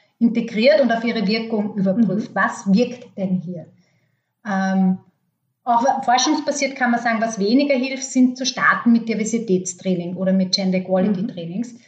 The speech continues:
Speaker 1: Die Erfahrung zeigt, dass dann eher das Gegenteil passiert, sondern es geht eigentlich um eine Sensibilisierung, welche Wahrnehmungsverzerrungen in der Organisation da sind. Und da auch zu schauen,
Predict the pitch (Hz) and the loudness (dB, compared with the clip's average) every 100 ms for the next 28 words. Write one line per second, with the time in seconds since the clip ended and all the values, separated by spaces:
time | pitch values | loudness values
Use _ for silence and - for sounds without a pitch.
0 | _ _ 202 196 185 208 240 240 214 - | _ _ -4 0 2 2 2 2 0 0
1 | 202 220 220 214 175 - - 196 233 226 | -6 -6 -2 -2 -2 -6 -2 0 2 0
2 | 180 170 170 180 - 214 294 - _ _ | 0 -4 -4 -10 -2 2 2 -2 _ _
3 | - 220 - 240 240 190 190 285 277 277 | -8 -4 -2 -2 -4 -2 -2 2 2 2
4 | 262 233 226 220 233 214 190 226 202 196 | 2 2 2 0 -2 -2 -4 -4 -4 -4
5 | - 220 262 277 269 190 196 233 - 240 | -4 0 2 4 4 4 0 -2 -4 -2
6 | 175 269 247 214 - 208 - 175 185 202 | 0 4 4 2 -4 -10 -10 -8 -8 -8
7 | 202 196 208 196 165 165 180 180 - 185 | -8 -2 -2 -2 -8 -8 -8 -8 -10 -12
8 | 170 170 170 151 156 185 175 175 180 214 | -12 -12 -10 -10 -4 -4 -2 0 0 0
9 | - 226 220 | -4 -4 -4